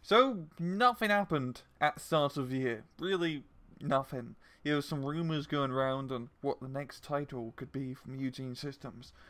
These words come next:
Most players were hoping it would be a Wargame four, and yeah, rumours around that it might be a World War Two title.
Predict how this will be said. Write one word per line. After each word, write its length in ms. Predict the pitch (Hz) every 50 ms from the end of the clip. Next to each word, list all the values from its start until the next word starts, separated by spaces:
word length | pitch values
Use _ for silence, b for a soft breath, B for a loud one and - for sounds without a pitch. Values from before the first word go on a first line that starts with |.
| b b b b b b b
Most 280 | 185 233 262 254 - -
players 320 | 233 220 220 208 202 170
were 240 | 190 180 180 175 160
hoping 560 | 165 170 175 170 - 165 156 160 160 160 156
it 160 | - 175 175 170
would 80 | 160
be 180 | 151 165 170 165
a 200 | 160 156 151 143
Wargame 640 | 131 139 143 170 170 165 160 156 156 151 151 147 147
four, 480 | - - - 208 233 214 165 135 123 - B B B B B B B B -
and 320 | - 143 147 151 151 151 - - - -
yeah, 220 | - 185 190 196 180
rumours 420 | 185 214 240 254 240 220 180 156
around 440 | 151 139 139 135 135 135 135 131 127
that 260 | 139 139 135 127 151
it 160 | 143 135 - - _
might 220 | 160 175 175 151
be 140 | - 160 147
a 80 | 139 127
World 300 | 123 135 135 139 131 127
War 140 | 123 117
Two 240 | 117 - 147 143 147
title. 460 | - 151 127 117 117 - 117 90 101